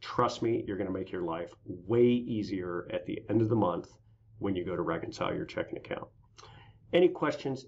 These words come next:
any comments, please feel free to leave those below. Uh, also,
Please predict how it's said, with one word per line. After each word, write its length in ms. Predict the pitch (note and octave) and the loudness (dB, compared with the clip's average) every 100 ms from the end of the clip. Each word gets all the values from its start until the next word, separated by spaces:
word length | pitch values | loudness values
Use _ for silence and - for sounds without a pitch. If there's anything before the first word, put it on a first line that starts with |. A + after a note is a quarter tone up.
| - | -4
any 160 | C3 | -2
comments, 540 | C3 - A#2+ A2+ A2 - _ | -2 0 0 2 -2 -12 _
please 280 | - B2+ B2 | -6 -2 -2
feel 220 | - A#2+ | 0 0
free 200 | A2 A2+ | 0 0
to 60 | G#2 | 2
leave 200 | G#2 G2+ | 2 2
those 220 | G2+ G2 | 0 -2
below. 580 | - G2 G2+ G2+ G2 G2+ _ _ - | -2 2 4 4 2 -2 _ _ -6
Uh, 140 | G2 F#2+ | -4 -2
also, 480 | G#2+ G#2+ - G#2+ | 4 2 4 -2